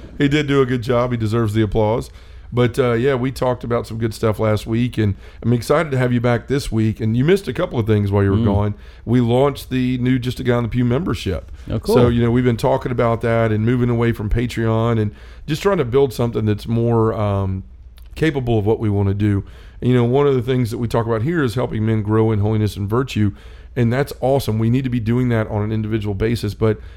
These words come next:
Speaker 1: I really think it takes community. You and I have seen that in our, uh, men's group at our parish and,
Speaker 2: Mm-hmm.
Speaker 1: and a lot of things we've done in men's ministry, that you can only do so much by yourself. You need to be walking,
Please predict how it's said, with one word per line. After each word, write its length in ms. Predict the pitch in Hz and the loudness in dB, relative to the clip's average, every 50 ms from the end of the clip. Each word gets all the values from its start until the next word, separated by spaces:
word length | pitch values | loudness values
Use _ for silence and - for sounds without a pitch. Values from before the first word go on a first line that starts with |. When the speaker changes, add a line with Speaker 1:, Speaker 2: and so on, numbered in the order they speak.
| - - - | -16 -8 -2
Speaker 1:
I 60 | 117 | -2
really 340 | 113 117 127 147 160 151 139 | 0 0 2 0 0 0 0
think 240 | - 139 131 110 | 0 0 -2 0
it 120 | 120 113 - | -2 -4 -4
takes 260 | - 117 113 - - | -4 -4 -4 -4 -6
community. 480 | - 123 113 117 120 120 117 110 95 95 | -4 -2 0 2 2 4 4 2 0 0
You 220 | 110 104 113 123 | -2 0 2 2
and 80 | 120 120 | 2 2
I 40 | 117 | 0
have 100 | 113 107 | -2 -4
seen 260 | - 117 117 120 117 | -4 -2 -2 0 0
that 220 | 113 110 107 107 - - | 0 0 0 -2 -2 -2
in 200 | 110 110 110 110 | 0 0 0 0
our, 480 | - - 107 104 101 104 101 101 101 - - - - - - | -2 -2 -2 0 0 2 0 0 -2 -4 -10 -20 -18 -12 -4
uh, 180 | - 110 101 101 | 0 0 2 2
men's 260 | 104 113 123 131 117 | 2 2 2 0 0
group 240 | 117 135 139 143 139 | 0 -2 0 0 0
at 60 | 113 | 0
our 120 | 104 101 | -2 -2
parish 440 | 95 - 113 120 123 135 147 143 - | -2 -2 -4 -2 -2 -2 -2 -2 -2
and, 100 | 90 87 85 | 0 0 2
Speaker 2:
Mm-hmm. 120 | 87 87 - | 2 0 0
Speaker 1:
and 80 | - 110 | 0 -2
a 40 | 104 | -2
lot 200 | 101 113 135 151 | -2 -2 0 0
of 80 | 135 | 0
things 200 | 113 110 110 98 | 0 0 -2 0
we've 140 | 101 107 104 | -2 -2 0
done 160 | 107 104 104 | 2 2 2
in 100 | 104 101 | 2 2
men's 220 | 101 104 104 98 101 | 2 0 0 0 0
ministry, 460 | 117 123 127 117 - - 104 101 - - - - - - - - | 0 0 0 -2 -2 -4 -4 -4 -4 -8 -16 -20 -20 -18 -10 0
that 300 | 123 127 123 120 117 123 | 2 2 4 2 2 0
you 80 | 127 117 | -4 -2
can 180 | 127 120 113 120 | 0 0 0 0
only 180 | 147 180 170 143 | 0 0 0 0
do 140 | 147 156 | -2 -2
so 160 | 131 - 139 127 | 0 0 2 2
much 200 | 120 120 113 - | 2 0 0 0
by 120 | 113 113 | -2 0
yourself. 480 | 110 107 101 - 107 101 98 98 - - | 0 0 -2 -2 -2 -2 -2 -2 -2 -2
You 80 | 107 | 0
need 200 | 110 117 120 131 123 | 0 2 0 0 0
to 40 | |
be 120 | 117 120 123 | 0 -2 -2
walking, 600 | 113 117 - 120 113 110 - 113 110 110 107 | 0 0 0 0 0 0 -2 -2 -2 -2 -2